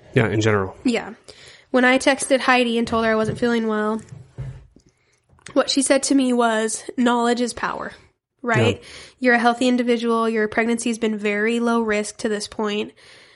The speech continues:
Speaker 2: But if you get tested, knowing one way or the other,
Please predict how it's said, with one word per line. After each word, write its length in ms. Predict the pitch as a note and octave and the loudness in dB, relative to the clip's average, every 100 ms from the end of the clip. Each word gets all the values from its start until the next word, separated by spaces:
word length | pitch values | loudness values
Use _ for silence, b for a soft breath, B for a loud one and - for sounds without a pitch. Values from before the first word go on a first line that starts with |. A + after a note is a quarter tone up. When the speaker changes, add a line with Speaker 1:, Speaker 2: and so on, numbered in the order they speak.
| b _ | b _
Speaker 2:
But 140 | C4 B3 | 2 2
if 120 | B3 | 0
you 80 | A#3 | 0
get 200 | A#3 - | 0 0
tested, 720 | F4 G4 - A3+ G#3+ G#3+ A#3+ _ _ _ _ _ _ | 0 2 0 0 2 0 -4 _ _ _ _ _ _
knowing 480 | A#3 C4 C#4+ C4+ A3+ | 4 6 6 4 4
one 220 | A3+ A3 | 4 4
way 140 | A3 G#3+ | 2 2
or 80 | |
the 140 | G#3 G3+ | 2 0
other, 420 | G3 G#3+ C4 D4 | 2 2 2 2